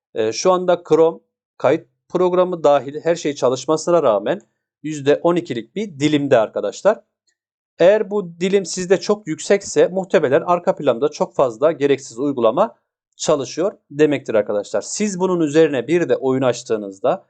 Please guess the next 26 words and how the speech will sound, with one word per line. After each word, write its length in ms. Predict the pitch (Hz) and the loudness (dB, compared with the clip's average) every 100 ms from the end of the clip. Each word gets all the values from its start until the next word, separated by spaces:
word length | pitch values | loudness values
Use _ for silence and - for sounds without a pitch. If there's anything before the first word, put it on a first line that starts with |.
| _ _ | _ _
veya 220 | 117 123 120 | 2 2 0
bir 180 | 117 - | -8 -2
ağır 340 | 123 143 175 | 2 4 2
bir 60 | 139 | -2
uygulama 420 | 120 113 107 104 | -2 0 0 0
açtığınızda 760 | 107 - 110 104 107 185 196 - | -4 -6 -8 -6 0 2 2 -6
bu 100 | 175 | -2
kapasite 520 | 143 - 113 - 170 | 0 0 -4 -4 -6
yüzde 260 | 160 131 110 | -6 -6 -4
yetmişlere, 600 | 131 - 117 - 107 101 | -2 -4 -6 -6 -6 -4
seksenlere 580 | 135 123 117 110 110 | -6 -4 -6 -4 -4
ne 60 | 156 | 0
yapar? 340 | 139 185 208 - _ _ _ _ | 0 2 0 -2 _ _ _ _
Çıkar 300 | - - 143 | -14 0 2
arkadaşlar. 540 | 117 110 104 98 107 143 | 2 -2 -6 -6 -8 -4
Bir 60 | |
de 80 | 196 | -4
soğutma 420 | - 170 175 165 | 0 0 0 -2
sisteminizde 600 | 143 131 135 120 113 110 - | -6 -6 -6 -6 -6 -6 -4
problem 460 | 117 104 107 101 | -2 -2 -4 -4
varsa 440 | 104 - 208 233 _ _ _ | -6 -2 -2 -2 _ _ _
sıkıntı 640 | - - - 127 214 247 - - | -8 -6 -4 -4 -2 -2 -4 -2
yaşarsınız 560 | 156 151 123 - 110 104 | 0 2 0 -2 -6 -4
arkadaşlar. 480 | 101 98 - 104 120 - _ _ _ - | -2 -4 -2 -6 -6 -18 _ _ _ -16
Bunun 300 | 135 202 254 | -6 -2 -2
için 360 | 196 139 - | -4 -6 -8